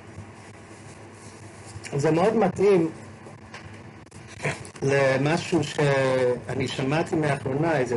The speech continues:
טייץ' מאוד מאוד מעניין, בפסוק, בפסוק במשלי. יש פסוק במשלי שכתוב, "מכל משמר נצור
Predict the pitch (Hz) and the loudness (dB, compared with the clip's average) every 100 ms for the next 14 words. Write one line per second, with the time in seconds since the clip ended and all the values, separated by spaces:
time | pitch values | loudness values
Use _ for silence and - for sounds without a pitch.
0 | 113 147 151 - 127 117 151 160 139 135 | 0 0 0 -2 -4 -2 0 0 0 0
1 | 131 120 127 131 113 - - - - - | 0 0 2 2 0 -6 -12 -12 -12 -14
2 | - - - - - - - - - 165 | -16 -14 -14 -14 -16 -14 -12 -8 0 0
3 | 147 165 147 160 - - - - - - | 4 2 2 0 -4 -8 -14 -16 -18 -12
4 | - - - - - - - - - - | -12 -12 -16 -18 -18 -16 -16 -16 -16 -18
5 | - - 147 - 156 147 147 - 139 - | -16 -2 -2 2 2 2 0 -2 -8 -2
6 | 147 135 135 131 143 143 117 113 - - | 4 4 4 4 2 0 -2 -2 -4 -14
7 | - - - - - - 180 175 196 185 | -16 -16 -16 -18 -16 0 2 4 2 4
8 | 180 156 143 165 170 - 139 123 120 - | 2 4 4 4 2 0 2 4 2 -2
9 | - - - - - - - - - - | -14 -16 -16 -18 -18 -16 -16 -16 -16 -18
10 | - - - - - - - - - - | -16 -16 -8 -6 -6 -8 -12 -16 -18 -18
11 | - - - - 143 147 - 202 170 151 | -18 -18 -14 -4 0 0 4 4 6 4
12 | - - - - - 151 151 - 202 220 | -4 -14 -18 -12 0 2 2 2 6 8
13 | 226 180 185 208 - 185 185 180 175 165 | 8 6 6 2 0 4 6 6 6 4
14 | 143 - 185 175 | 2 0 4 6